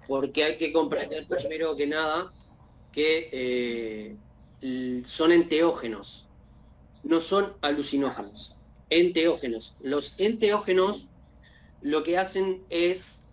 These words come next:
en este caso, la ayahuasca o, o cualquier otro tipo de herramienta, es llevarnos a nuestro interior, ¿tá?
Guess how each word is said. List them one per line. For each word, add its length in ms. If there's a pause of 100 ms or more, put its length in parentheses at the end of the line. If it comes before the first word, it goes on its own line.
en 140
este 240
caso, 540
la 140
ayahuasca 760 (180)
o, 500
o 160
cualquier 340
otro 240
tipo 260
de 280
herramienta, 960 (480)
es 380
llevarnos 680 (680)
a 140
nuestro 360
interior, 560 (480)
¿tá? 300